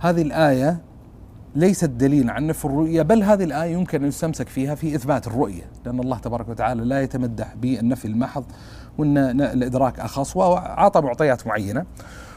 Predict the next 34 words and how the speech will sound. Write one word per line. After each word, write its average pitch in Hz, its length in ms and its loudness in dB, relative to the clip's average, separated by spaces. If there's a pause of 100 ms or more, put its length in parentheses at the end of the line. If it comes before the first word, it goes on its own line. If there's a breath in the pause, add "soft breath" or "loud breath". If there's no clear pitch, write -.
وبدأ 214 260 4
يوضح 190 480 2
له، 127 360 -2
يعني، 139 220 -4
مثلًا 147 280 -2
أن 143 240 -2
ثبت 139 280 -2
عن 117 100 0
ابن 120 160 -2
عباس 120 400 0
رضي 123 200 -2
الله 123 280 -2
عنه 120 180 -4
وأرضاه 123 360 -2
أنه 117 240 -2
قال 127 140 2
لعكرمة: 120 540 -2
"قال: 127 300 0
'هل 120 340 -2
يرى 120 300 0
ربنا؟' 120 380 -2
فلما 127 280 0
أورد 135 220 0
عليه 120 240 -2
الآية 127 280 -2
قال: 127 220 -2
'هل 143 160 -2
ترى 143 160 0
الشمس؟ 147 540 -2
هل 127 240 -2
ترى، 143 280 6
هل 135 260 0
ترى 151 160 0
السماء؟' 147 420 2